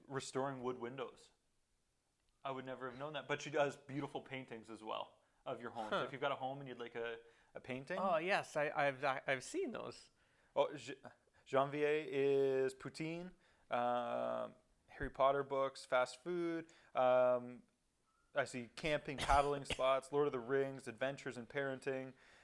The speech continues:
Speaker 1: um, crypto coins, food. Food came up a couple times. Um,
Speaker 2: I think everyone was
Speaker 1: type
Speaker 2: just hungry
Speaker 1: <laughs> Yeah,
Speaker 2: that
Speaker 1: yeah,
Speaker 2: day.
Speaker 1: I think so. What time was this? This would have been
Speaker 2: <laughs>
Speaker 1: yesterday morning, closer, getting close to lunchish.
Speaker 2: Yeah.
Speaker 1: Um,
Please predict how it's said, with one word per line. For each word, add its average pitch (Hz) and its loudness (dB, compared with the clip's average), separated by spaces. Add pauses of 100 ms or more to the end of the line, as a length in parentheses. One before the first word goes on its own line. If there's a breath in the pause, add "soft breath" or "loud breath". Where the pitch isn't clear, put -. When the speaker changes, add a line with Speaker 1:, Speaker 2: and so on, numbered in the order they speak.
(120)
Speaker 1:
um, 113 2 (340)
crypto 143 0
coins, 139 -2
food. 147 -4 (220)
Food 226 -6
came 196 -2
up 151 0
a 147 -8
couple 139 -2
times. 139 -4 (360 loud breath)
Um, 120 6 (320)
Speaker 2:
I - -20
think 147 -6
everyone 135 -2
was 113 -4
Speaker 1:
type 156 6
Speaker 2:
just 175 -2
hungry 113 -4
Speaker 1:
<laughs> - -16
Yeah, 139 0
Speaker 2:
that 214 8
Speaker 1:
yeah, - 2
Speaker 2:
day. 214 10
Speaker 1:
I - 6
think 160 -2
so. 120 4 (220 loud breath)
What - -6
time 170 6
was 131 -6
this? 120 -4
This 156 -10
would 160 -6
have 135 -8
been 127 -2 (280 soft breath)
Speaker 2:
<laughs> - -12
Speaker 1:
yesterday 143 0 (180)
morning, 131 0
closer, 151 -4 (100)
getting 180 -4
close 151 -6
to 139 -4
lunchish. 123 2 (640 loud breath)
Speaker 2:
Yeah. 123 8
Speaker 1:
Um, 120 2